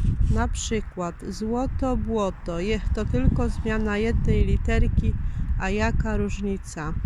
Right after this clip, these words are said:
Do braci i sióstr w Chrystusie w Kolosan jeden dwa.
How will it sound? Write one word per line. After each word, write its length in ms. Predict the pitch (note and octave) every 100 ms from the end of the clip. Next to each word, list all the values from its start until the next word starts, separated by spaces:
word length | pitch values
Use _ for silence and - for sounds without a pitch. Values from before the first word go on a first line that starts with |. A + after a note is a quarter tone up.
| - - - - - - -
Do 120 | G3
braci 580 | F#3+ A#3+ C4 - B3 G#3
i 60 | -
sióstr 280 | A3+ A3+ -
w 40 |
Chrystusie 760 | - B3 - B3 A#3+ - A3+ A3 - - - - - -
w 100 | -
Kolosan 840 | - A3 G#3+ G#3 - - E3 D#3 F#3+
jeden 340 | G#3 G#3+ G#3
dwa. 360 | F#3+ F3+ F3